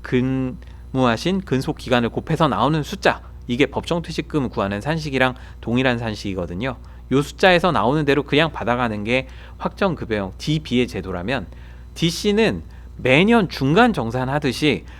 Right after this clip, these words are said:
올해치 퇴직금을 회사가 근로자한테 주시는 거예요.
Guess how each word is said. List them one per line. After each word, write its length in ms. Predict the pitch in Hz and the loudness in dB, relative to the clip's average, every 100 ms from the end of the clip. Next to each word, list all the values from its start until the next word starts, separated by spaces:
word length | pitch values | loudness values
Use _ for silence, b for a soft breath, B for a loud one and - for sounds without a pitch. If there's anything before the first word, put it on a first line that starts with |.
| B | B
올해치 380 | 131 202 208 185 | 8 8 8 2
퇴직금을 580 | - 185 165 139 135 202 | 0 0 -2 -2 -2 -2
회사가 320 | 202 196 160 | 0 0 0
근로자한테 540 | - 117 120 113 - | 0 0 2 0 -2
주시는 420 | - 107 - 101 | -8 -8 -6 -6
거예요. 300 | 85 80 80 | -6 -6 -8